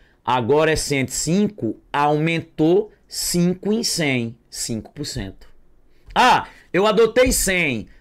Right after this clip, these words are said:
no final deu setenta. Aí você vai dizer, Eita, eu adotei cem,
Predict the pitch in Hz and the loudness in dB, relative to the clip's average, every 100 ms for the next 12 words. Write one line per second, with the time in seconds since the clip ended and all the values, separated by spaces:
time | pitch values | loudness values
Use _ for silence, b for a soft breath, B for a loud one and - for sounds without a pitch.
0 | b 143 208 - 220 208 190 208 247 220 | b -2 -2 0 0 2 4 4 4 0
1 | 135 160 214 208 240 214 - 175 139 120 | -2 2 2 2 0 -2 -2 -2 -2 -4
2 | - 87 - 110 156 139 139 95 117 113 | -6 -8 -6 -4 0 0 0 0 0 0
3 | - - 190 175 - - 85 b b b | -4 -2 -2 -2 -6 -8 -8 b b b
4 | b 151 165 185 180 185 - 165 139 - | b 0 2 4 2 0 0 0 -2 -2
5 | 143 123 101 85 | -2 -2 -4 -6